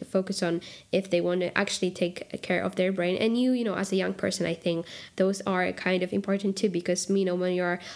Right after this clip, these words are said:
later on in your life, it might be too late to actually make those, um, neural pathways, uh, and just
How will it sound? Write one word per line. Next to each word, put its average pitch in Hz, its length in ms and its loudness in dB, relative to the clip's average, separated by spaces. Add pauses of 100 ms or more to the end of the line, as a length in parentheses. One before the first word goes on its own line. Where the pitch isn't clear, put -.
(140)
later 208 280 2
on 190 220 0
in 208 100 0
your 175 160 2
life, 175 260 -2
it 202 80 2
might 180 340 0
be 180 180 2
too - 260 -2
late 208 240 0
to - 160 -2
actually 202 480 0 (280)
make 185 280 0
those, 196 400 0
um, 185 500 0 (500)
neural 202 200 4
pathways, 190 560 0
uh, - 160 -4
and 180 640 0
just - 360 -2